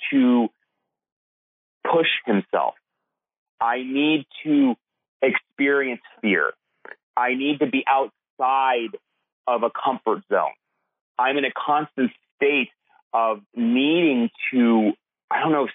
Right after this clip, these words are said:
stimulation is the right word, but let's put it this way. If I stopped base jumping, well, I would just start shark diving more. And if I stopped shark diving, then I would just go start diving with hippos more. There will always be something where I'm going to need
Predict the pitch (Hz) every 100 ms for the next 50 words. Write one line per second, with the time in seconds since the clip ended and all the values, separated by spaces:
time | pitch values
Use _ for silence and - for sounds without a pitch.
0 | - - 143 135 131 135 - 127 120 104
1 | 104 107 104 104 104 95 90 - _ _
2 | - 123 - _ _ - 156 156 165 147
3 | 139 117 131 156 175 160 - 117 - 147
4 | 147 175 185 - _ _ _ 113 120 117
5 | 113 110 107 110 117 107 - 143 143 117
6 | 98 90 87 80 - _ _ _ - 123
7 | 131 151 - 147 - 139 135 147 147 147
8 | 135 139 135 - 143 139 147 135 135 139
9 | 139 135 - 165 139 113 101 95 87 82
10 | _ _ 120 151 160 165 156 165 190 165
11 | - 160 151 - 143 151 - 92 78 -
12 | _ _ 113 127 127 127 127 123 139 143
13 | 139 127 120 123 135 143 135